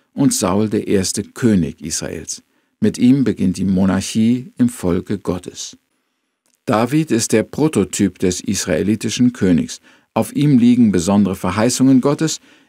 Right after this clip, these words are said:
Er ist das Vorbild aller anderen Könige, die ihm folgten, und sogar unser Herr und Heiland Jesus Christus, der Messias,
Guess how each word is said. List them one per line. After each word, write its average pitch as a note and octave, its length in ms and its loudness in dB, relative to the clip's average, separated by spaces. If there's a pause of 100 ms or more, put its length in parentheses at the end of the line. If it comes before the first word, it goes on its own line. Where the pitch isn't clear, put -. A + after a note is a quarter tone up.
Er G#2+ 120 2
ist G2 180 -2
das E2 140 -2
Vorbild A#2 680 0
aller A2+ 320 2
anderen G2 440 2
Könige, C3+ 500 2
die F#2 140 -4
ihm D#2 140 -6
folgten, G#2+ 560 -2 (380)
und - 180 0
sogar A#2 480 -2
unser F#2 200 0
Herr A2 260 -2
und B2+ 160 -2
Heiland A2 320 -2
Jesus G#2 360 -4
Christus, - 540 -8
der E2+ 100 -6
Messias, F2+ 600 -2